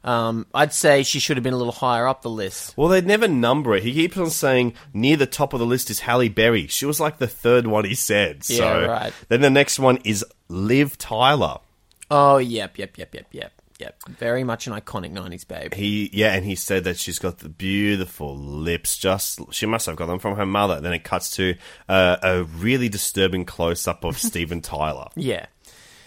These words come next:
Speaker 1: Yeah.
Speaker 2: Who would have been mates with Austin?
Speaker 1: Yeah, they would
Speaker 2: Wayne
Speaker 1: well,
Speaker 2: or Mike, I
Speaker 1: maybe,
Speaker 2: mean.
Speaker 1: probably more Wayne.
Speaker 2: Well, they,
Speaker 1: Well, yeah.
Speaker 2: they feel, they hung out.
Speaker 1: That's true. They,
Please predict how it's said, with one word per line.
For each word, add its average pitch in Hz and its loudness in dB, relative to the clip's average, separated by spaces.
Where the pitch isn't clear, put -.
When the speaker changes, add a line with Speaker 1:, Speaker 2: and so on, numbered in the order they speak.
Speaker 1:
Yeah. 104 -6
Speaker 2:
Who 160 4
would 214 2
have 226 -2
been 233 0
mates 202 4
with 208 -2
Austin? 95 -4
Speaker 1:
Yeah, 381 -2
they 427 0
would 370 -4
Speaker 2:
Wayne 170 2
Speaker 1:
well, 165 0
Speaker 2:
or 98 -2
Mike, 131 0
I - 2
Speaker 1:
maybe, 165 4
Speaker 2:
mean. - -18
Speaker 1:
probably 151 -2
more 127 -4
Wayne. 101 -6
Speaker 2:
Well, 117 4
they, 160 6
Speaker 1:
Well, 220 6
yeah. 226 6
Speaker 2:
they 170 6
feel, 180 -2
they 156 2
hung 165 2
out. 185 0
Speaker 1:
That's 196 0
true. 117 0
They, 175 2